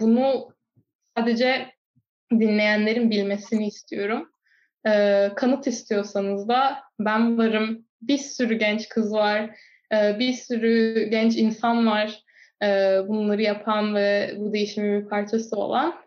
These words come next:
O yüzden, eee, o işte umudu veya bunun mümkün olabileceğini en azından ya bilmenizi istiyorum.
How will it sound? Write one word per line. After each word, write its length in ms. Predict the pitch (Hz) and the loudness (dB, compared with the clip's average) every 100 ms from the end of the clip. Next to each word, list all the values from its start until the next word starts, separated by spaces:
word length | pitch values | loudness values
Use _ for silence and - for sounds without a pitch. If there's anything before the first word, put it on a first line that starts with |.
| _ _ - | _ _ -4
O 100 | 240 | 0
yüzden, 580 | 240 226 262 269 262 - 214 | 0 0 0 -2 -6 -8 -2
eee, 520 | 202 202 202 202 208 226 _ _ _ _ - | 0 2 2 0 -2 -10 _ _ _ _ -2
o 100 | 226 | -2
işte 260 | 226 233 | 0 -2
umudu 560 | 226 220 220 214 233 233 | -2 -2 0 0 0 0
veya 440 | 220 208 214 - - _ _ _ _ _ _ - | 0 0 -2 -4 -12 _ _ _ _ _ _ -2
bunun 320 | 254 330 262 | 2 4 4
mümkün 340 | 240 233 349 | 4 2 0
olabileceğini 600 | 311 240 214 214 220 226 | 0 0 0 0 0 2
en 120 | 226 | 2
azından 640 | 214 202 214 220 262 311 330 - _ _ _ | 2 -2 -2 -2 -2 -2 -8 -16 _ _ _
ya 140 | 208 202 | -4 2
bilmenizi 560 | 226 220 214 214 208 | 2 2 0 -4 -6
istiyorum. 640 | 202 - _ - - 233 | -8 -10 _ -8 -6 -8